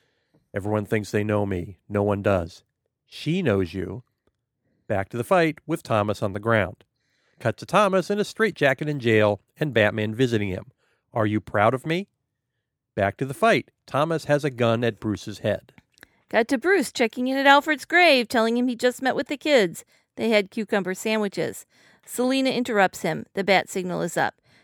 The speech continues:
Speaker 2: Shots of Bat and Cat on rooftops with inserts of them taking out minor villains, bantering all the way. "Should we get married? When?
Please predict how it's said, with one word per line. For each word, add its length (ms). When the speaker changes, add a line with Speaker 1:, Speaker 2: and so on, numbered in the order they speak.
Speaker 2:
Shots 380
of 140
Bat 220
and 100
Cat 300
on 180
rooftops 560
with 180
inserts 420
of 120
them 180
taking 300
out 160
minor 280
villains, 500
bantering 440
all 100
the 80
way. 340
"Should 220
we 120
get 180
married? 460
When? 460